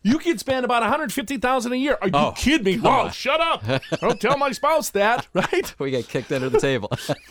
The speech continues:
Speaker 1: Like, either or. I'm not saying the, the, the, the male's the spender, the female's the
Speaker 2: Right.
Speaker 1: spender,
Speaker 2: Oh,
Speaker 1: whatever.
Speaker 2: sure, sure.
Speaker 1: If you're a saver,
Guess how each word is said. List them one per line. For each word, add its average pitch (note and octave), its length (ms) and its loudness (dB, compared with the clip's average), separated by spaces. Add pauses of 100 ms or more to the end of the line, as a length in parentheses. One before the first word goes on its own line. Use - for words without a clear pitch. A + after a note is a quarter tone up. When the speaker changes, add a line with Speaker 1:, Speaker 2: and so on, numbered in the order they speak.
(760)
Speaker 1:
Like, A3+ 240 -10
either D#4+ 240 2
or. C#4 280 2
I'm A3+ 100 0
not A#3+ 220 -2
saying A#3 340 -4
the, G3+ 140 -2
the, F3+ 140 -8
the, B2+ 440 -10
the G#2+ 140 -16
male's A3 320 -4
the C4 80 -10
spender, C4+ 300 -8
the G#3+ 100 -10
female's C4 340 -4
the F#3 80 0
Speaker 2:
Right. - 80 0
Speaker 1:
spender, F3 140 0
Speaker 2:
Oh, E3+ 60 -4
Speaker 1:
whatever. G3+ 520 0
Speaker 2:
sure, - 220 -8
sure. - 20 -2
Speaker 1:
If E3+ 140 -2
you're C4 140 -2
a - 40 -4
saver, F#3 580 -4